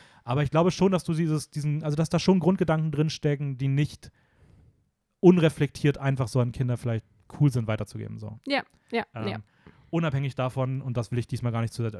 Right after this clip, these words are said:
Speaker 1: weit aufführen, dass dieser Film hat den beschissensten Twist-Willen überhaupt,
Speaker 2: <laughs>
Speaker 1: weil der passiert wirklich, ich hab drauf geachtet, das passiert, glaub ich, fünf oder sechs Minuten vorm Ende. Und da reicht's halt auch für keine Motive mehr. Also du hast, bei Hans hast du noch Motive,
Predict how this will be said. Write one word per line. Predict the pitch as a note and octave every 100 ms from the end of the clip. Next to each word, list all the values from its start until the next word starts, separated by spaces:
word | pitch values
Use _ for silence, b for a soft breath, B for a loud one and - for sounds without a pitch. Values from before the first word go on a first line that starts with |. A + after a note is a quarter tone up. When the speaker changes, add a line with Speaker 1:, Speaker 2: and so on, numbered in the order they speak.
| G#2+
Speaker 1:
weit | A2
aufführen, | A2+ D#3+ - C#3+ C3
dass | A2+
dieser | - C3 B2
Film | - A#2+ A#2+
hat | A2 -
den |
beschissensten | A2 - F3 - - D#3
Twist-Willen | - D3+ - B2 A#2+
überhaupt, | B2+ F3 E3+ E3+ F#3 - b
Speaker 2:
<laughs> | - - C4
Speaker 1:
weil | B2+
der | C#3+
passiert | E3 - C#3+
wirklich, | D3+
ich | C3
hab |
drauf | C#3
geachtet, | D3+ C#3 C3+
das | -
passiert, | - C3 C#3+
glaub | B2+
ich, | A#2
fünf | - G3+
oder | E3
sechs | C3 -
Minuten | B2+ B2+ B2+
vorm | B2
Ende. | A2+ C3 D#3+ b b b b b b
Und | C#3 - -
da | D#3 C#3
reicht's | C3 - F#3
halt | E3
auch | D3
für | C3+
keine | C#3+ C#3
Motive | C#3+ C3+ D3
mehr. | G#2 G2+ B2
Also | A#2+
du | B2 -
hast, | E3+ E3+ - B B
bei | -
Hans | A3 D4+ A3
hast | G#3+
du | F#3+
noch | E3
Motive, | C3+ A#2+ D#3+ A2+